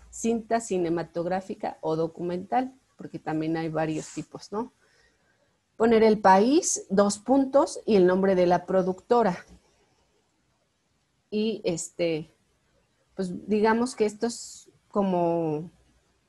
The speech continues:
un resumen muy, muy, este, muy rápido de, de cómo tendrían que hacerlo, pero yo le apuesto esta idea de que a partir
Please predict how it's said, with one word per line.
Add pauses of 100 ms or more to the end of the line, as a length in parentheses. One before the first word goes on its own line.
(100)
un
resumen
muy, (560)
muy,
este,
muy
rápido
de,
de
cómo
tendrían
que
hacerlo, (920)
pero (1200)
yo
le
apuesto
esta
idea
de
que
a
partir